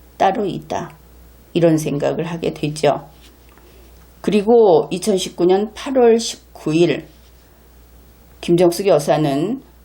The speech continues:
더불어민주당 당직자를 또 청와대에 초청을 합니다.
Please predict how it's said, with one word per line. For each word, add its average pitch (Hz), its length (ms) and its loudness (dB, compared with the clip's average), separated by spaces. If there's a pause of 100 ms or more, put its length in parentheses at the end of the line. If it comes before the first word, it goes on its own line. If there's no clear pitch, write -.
더불어민주당 196 1160 0
당직자를 165 1160 -2
또 247 500 -2
청와대에 202 720 -4
초청을 156 600 -6
합니다. 175 520 -4